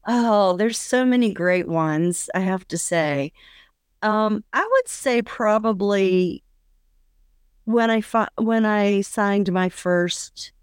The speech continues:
contract as an, as a legal entity myself. Um, because I really and truly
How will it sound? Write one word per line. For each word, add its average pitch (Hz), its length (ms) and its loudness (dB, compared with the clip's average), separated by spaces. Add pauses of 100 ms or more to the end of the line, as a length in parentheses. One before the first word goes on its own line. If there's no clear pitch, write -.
contract 190 1080 -2 (300)
as 185 260 0
an, 170 160 0 (120)
as 180 280 0
a 170 200 0 (180)
legal 175 360 2
entity 160 440 -2
myself. - 500 -8 (1400)
Um, 175 540 0 (640)
because 214 320 0
I 208 80 2
really 226 420 2
and 214 100 2
truly 180 720 2